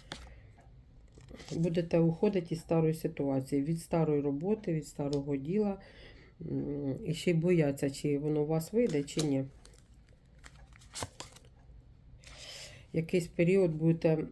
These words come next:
<clears throat> ну, не будете працювати або не будете чим займатися. Отшельник. Ну, може, і правда треба це зробити, щоб, е, вам зрозуміти, по якому направленню вам йти. Ну, в п'ятни-, в, е, тут,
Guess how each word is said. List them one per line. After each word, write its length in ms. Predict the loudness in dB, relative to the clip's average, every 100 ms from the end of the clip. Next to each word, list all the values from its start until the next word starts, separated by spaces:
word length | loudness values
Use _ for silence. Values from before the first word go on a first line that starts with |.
| -12 -6
<clears throat> 60 | -2 -2 -6 -20 -20 -18 -14 -6
ну, 240 | 2 4
не 120 | 4
будете 420 | 2 0 0 0
працювати 640 | -4 -4 -4 -2 0 0 0
або 160 | 2
не 120 | 4 4
будете 320 | 2 0 -2
чим 220 | -2 2
займатися. 500 | 4 4 4 0 -2
Отшельник. 540 | -2 0 0 2 0 -4 -16 -20 -20 -12 0
Ну, 300 | 4 4 4
може, 300 | 4 4 2
і 40 |
правда 640 | 0 0 0 0 -2 -2 0
треба 320 | 0 0 -2
це 180 | -4 -4
зробити, 480 | -2 -4 -4 -6 -6
щоб, 280 | -6 -6 -6 -4
е, 240 | -2 -4 -6 -18 -20 -16 -6
вам 340 | -2 -2 -2 -8 -20 -20 -20 -20 -20 -20 -20 -10
зрозуміти, 840 | -4 0 2 4 4 4 4 0 -14 0
по 100 | 2
якому 360 | 2 2 4
направленню 720 | 6 4 2 0 2 2 2 0
вам 280 | 0 0
йти. 280 | 0 0 -2 -2
Ну, 160 | 2 2
в 100 | 2
п'ятни-, 540 | -2 0 0 0 -2 -4 -2
в, 60 |
е, 160 | -2 -2 -8 -10 -8 -4 -4 -2 -4 -4
тут, 140 | -8